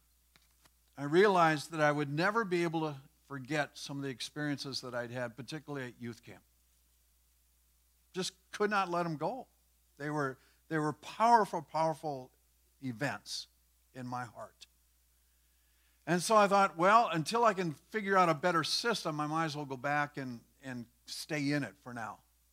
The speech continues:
<laughs> That's, that's the best I could do at the end of that year, or the summer. And, uh, you, that's not a good place to be, right? Pretty miserable.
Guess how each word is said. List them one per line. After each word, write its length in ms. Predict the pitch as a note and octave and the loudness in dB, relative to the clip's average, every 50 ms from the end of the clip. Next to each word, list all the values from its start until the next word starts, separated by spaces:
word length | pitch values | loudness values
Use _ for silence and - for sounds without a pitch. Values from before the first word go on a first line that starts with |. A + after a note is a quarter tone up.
| _ _ | _ _
<laughs> 500 | _ _ _ _ _ _ _ _ _ _ | _ _ _ _ _ _ _ _ _ _
That's, 360 | - E3+ - - - - - _ _ D3 _ _ _ | -16 -16 -16 -16 -18 -20 -20 _ _ _ _ _ _
that's 200 | - F#3 F3+ - | -12 -12 -10 -8
the 80 | - F#3 | -8 -6
best 320 | D#3+ F3 F3+ F3+ - - | -2 -2 -2 -2 -2 -4
I 80 | E3+ E3 | -6 -6
could 200 | D3+ E3 D3 C3+ | -6 -8 -10 -8
do 220 | C3+ D3 C#3+ A2 - _ _ _ C#3 | -6 -8 -8 -8 -10 _ _ _ -20
at 80 | B2+ | -20
the 140 | - B2+ C3 | -18 -14 -12
end 120 | C3 C3+ | -10 -10
of 80 | C3 B2 | -10 -10
that 140 | B2 B2 B2 B2 | -12 -14 -14 -16
year, 240 | B2+ B2 A#2 A2+ G#2+ _ _ _ _ _ _ _ _ _ _ _ _ _ _ _ _ _ _ _ _ _ _ _ _ _ _ _ - | -16 -16 -16 -16 -18 _ _ _ _ _ _ _ _ _ _ _ _ _ _ _ _ _ _ _ _ _ _ _ _ _ _ _ -20
or 140 | A2+ A2 G#2+ G2+ | -18 -16 -16 -16
the 180 | G2 G2+ G2+ G2 G2 | -14 -16 -16 -16 -18
summer. 460 | - - - - C3 A#2 G#2+ G#2 A2 _ _ _ _ _ _ _ _ _ _ _ _ _ _ _ _ _ _ _ _ _ _ _ _ _ _ _ - | -20 -20 -16 -14 -14 -14 -14 -14 -20 _ _ _ _ _ _ _ _ _ _ _ _ _ _ _ _ _ _ _ _ _ _ _ _ _ _ _ -6
And, 300 | C#3 D3 D3+ D3+ D3+ D3 | -2 -2 0 0 0 0
uh, 180 | D3+ C#3+ C3+ C3 A#2+ _ _ _ _ _ _ - | 2 0 0 -2 -6 _ _ _ _ _ _ -4
you, 180 | E3 F3 F3 F3 _ _ _ - | -2 -2 -2 -4 _ _ _ -6
that's 280 | - G3 A3 - - - | -4 -4 -4 -4 -4 -4
not 140 | B3+ G#3+ F3+ | -2 -2 -2
a 40 | |
good 240 | C#3+ B2 E3 E3 C#3+ | -2 -4 -6 -6 -6
place 280 | - D#3 D3+ C#3 B2+ - | -4 -4 -4 -4 -4 -8
to 80 | - | -8
be, 160 | C3 C#3 B2+ G#2+ | -8 -6 -6 -6
right? 280 | G2+ A2+ B2 C3+ D3 - _ _ _ _ _ _ _ | -6 -8 -8 -8 -10 -12 _ _ _ _ _ _ _
Pretty 160 | - C3+ C3+ | -12 -10 -8
miserable. 460 | B2 A#2 A2+ A2+ G#2+ - G#2 - F#2+ | -8 -8 -8 -10 -12 -14 -16 -20 -20